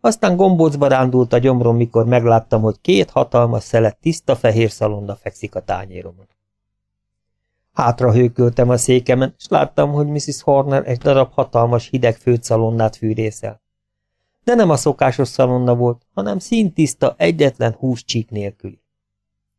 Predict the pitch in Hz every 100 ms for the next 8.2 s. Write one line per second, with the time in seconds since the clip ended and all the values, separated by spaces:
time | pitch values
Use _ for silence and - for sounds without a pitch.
0 | _ _ _ _ _ _ 220 220 226 160
1 | 147 147 143 135 135 131 - 131 127 127
2 | 127 123 - 131 127 123 _ 127 117 123
3 | 127 143 120 120 113 117 123 120 113 113
4 | - 107 _ 143 175 151 139 - - 120
5 | 117 113 - 139 127 123 - 120 113 120
6 | 120 117 110 110 113 107 - 117 110 107
7 | 110 107 110 110 107 104 107 - - 104
8 | 107